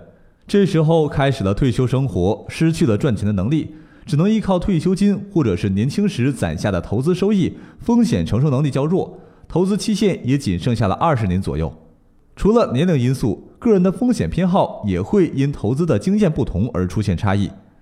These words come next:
这里也可以分成风险厌恶型的投资人以及风险偏好型的投资人。根据不同的家庭理财收入结构等情况，我们就可以做出属于你自己的资产配置计划了。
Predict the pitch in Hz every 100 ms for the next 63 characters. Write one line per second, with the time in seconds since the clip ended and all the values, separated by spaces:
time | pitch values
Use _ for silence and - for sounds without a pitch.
0 | _ _ _ - 190 139 156 123 104 147
1 | 127 117 165 - 104 127 127 214 214 87
2 | 139 202 98 87 82 85 90 92 92 127
3 | 92 95 123 - - 120 113 117 156 -
4 | 214 214 87 78 180 196 147 87 87 85
5 | 80 82 78 - - - _ _ _ _
6 | 214 208 226 240 196 107 123 120 170 160
7 | 160 80 - 90 120 170 104 101 123 160
8 | 80 82 92 127 95 - - - - 120
9 | 143 170 151 135 117 87 110 87 135 165
10 | - 113 160 131 92 202 165 - - 101
11 | - 143 139 90 82 98 90 104 85 82
12 | 73